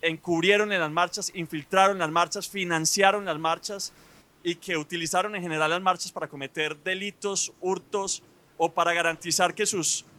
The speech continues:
acciones criminales en negocios, por ejemplo, de tráfico de drogas, no fueran descubiertas. Esta acción se realizó en tres fases. Voy a ir por cada una de las fases de este duro golpe contra los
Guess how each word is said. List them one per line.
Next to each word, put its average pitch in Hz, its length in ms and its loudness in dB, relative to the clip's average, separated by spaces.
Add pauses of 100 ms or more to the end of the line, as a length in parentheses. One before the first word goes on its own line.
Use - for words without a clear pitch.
(160)
acciones 190 520 0
criminales 175 880 4 (560)
en 151 120 -6
negocios, 170 420 2
por 165 140 0
ejemplo, 165 380 -2
de 151 100 2
tráfico 185 480 2
de 165 100 6
drogas, 202 280 2
no 175 140 -4
fueran 190 340 -4 (400)
descubiertas. 156 760 0 (140)
Esta 190 480 0 (420)
acción 208 640 2 (540)
se - 180 -6
realizó 160 480 -2 (100)
en 190 180 -8
tres 208 240 -4
fases. 220 400 0
Voy 160 180 -4
a 185 60 -2
ir 190 160 -6
por 180 200 -16
cada 185 260 0
una 185 140 -8
de 170 60 -2
las 143 160 -6
fases 170 560 -4 (440)
de 160 100 2
este 160 220 -2
duro 208 280 2
golpe 208 500 -2 (420)
contra 156 560 -4 (160)
los 147 400 -8